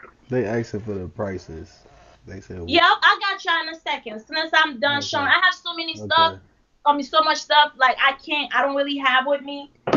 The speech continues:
Speaker 2: So just bear with me. That
Speaker 1: Hmm.
Speaker 2: purse right here.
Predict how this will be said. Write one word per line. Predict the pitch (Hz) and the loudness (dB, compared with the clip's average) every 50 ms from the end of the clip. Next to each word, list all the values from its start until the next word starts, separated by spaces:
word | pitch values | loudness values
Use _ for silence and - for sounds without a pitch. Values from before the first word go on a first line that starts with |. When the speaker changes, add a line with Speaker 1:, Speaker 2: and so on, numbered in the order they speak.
| - - - - | 0 0 -2 2
Speaker 2:
So | 247 240 240 233 226 233 226 - - - _ _ _ | 4 4 6 6 6 4 4 2 -2 -2 _ _ _
just | - 294 302 294 | -4 -2 -2 2
bear | 285 311 294 277 226 | 2 2 4 4 2
with | 190 - - | -2 -4 -10
me. | 156 139 - 214 208 - _ _ _ _ _ _ - - _ _ _ _ _ _ _ _ _ - - - _ _ _ _ _ _ - - _ _ _ _ _ _ _ _ _ _ - - - _ _ _ _ _ _ _ _ - - _ _ - _ - - - _ _ _ _ _ - - - _ _ _ _ _ _ _ _ _ _ _ _ _ _ _ _ _ _ _ - | -18 -20 -20 -20 -20 -20 _ _ _ _ _ _ -20 -20 _ _ _ _ _ _ _ _ _ -20 -20 -20 _ _ _ _ _ _ -20 -20 _ _ _ _ _ _ _ _ _ _ -20 -20 -20 _ _ _ _ _ _ _ _ -20 -20 _ _ -12 _ -12 -12 -12 _ _ _ _ _ -6 -6 -6 _ _ _ _ _ _ _ _ _ _ _ _ _ _ _ _ _ _ _ 0
That | 190 220 254 | 0 0 2
Speaker 1:
Hmm. | 247 | 4
Speaker 2:
purse | 294 285 277 277 - | 4 4 4 2 2
right | 247 226 220 220 - | 2 2 2 2 2
here. | 311 320 320 320 339 359 403 453 | 2 4 6 8 8 6 4 2